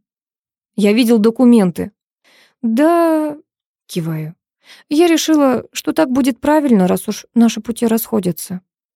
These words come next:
"Наши пути?" Он трясёт меня за плечи. Его дыхание обжигает моё лицо. "Наши пути? О чём ты говоришь?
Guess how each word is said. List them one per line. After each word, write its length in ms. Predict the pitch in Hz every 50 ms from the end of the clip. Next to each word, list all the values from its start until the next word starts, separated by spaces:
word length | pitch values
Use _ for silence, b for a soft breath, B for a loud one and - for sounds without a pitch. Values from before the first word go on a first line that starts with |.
| _ _ _ _ _
"Наши 360 | - 202 214 262 277 - - 247
пути?" 600 | 226 - 262 233 - - 254 294 320 349 339 _ _ _ _ _ _ _ _ _ _ _ _ _ _ _
Он 100 | - 175
трясёт 400 | 160 - 170 175 - - 233 226
меня 220 | 214 190 190 196 190
за 120 | 196 202
плечи. 420 | - - 185 185 - - - - - b b b b b b b
Его 200 | 196 196 175 180
дыхание 400 | 175 175 - 226 220 196 185 180
обжигает 420 | 175 170 175 175 185 185 185 -
моё 220 | 190 185 180 185 185
лицо. 400 | 185 185 - - - 247 247 - _ _ _ _ _ _ _ -
"Наши 420 | 208 220 262 330 359 - - 285 247
пути? 540 | - 262 269 240 - - 285 330 359 359 -
О 120 | - 196 202
чём 240 | - - 359 370 330
ты 100 | 285 240
говоришь? 600 | 226 240 233 247 262 285 339 330 233 - - -